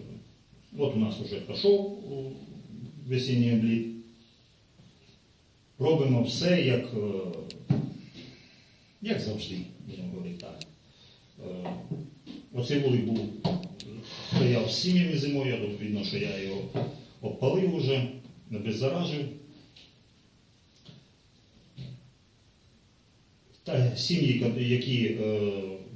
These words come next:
вже посаджені в такий самий вулик, з кормом, утеплені, розвиваються всім своїм, е, як би, обичним методом, не буду,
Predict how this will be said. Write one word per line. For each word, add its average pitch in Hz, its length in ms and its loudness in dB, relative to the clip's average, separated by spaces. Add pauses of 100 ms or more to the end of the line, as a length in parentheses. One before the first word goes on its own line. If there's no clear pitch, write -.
(320)
вже 117 180 0
посаджені 107 440 -2
в 107 40 -2
такий 120 180 0
самий 110 360 2
вулик, 208 260 2 (2250)
з - 100 -10
кормом, 180 580 4 (260)
утеплені, 156 840 0 (1500)
розвиваються 123 600 2
всім 127 260 2
своїм, 113 380 0 (480)
е, - 20 -10
як 98 100 -8
би, 107 160 -4 (600)
обичним 123 360 2
методом, 107 400 0
не 110 60 2
буду, 104 340 -2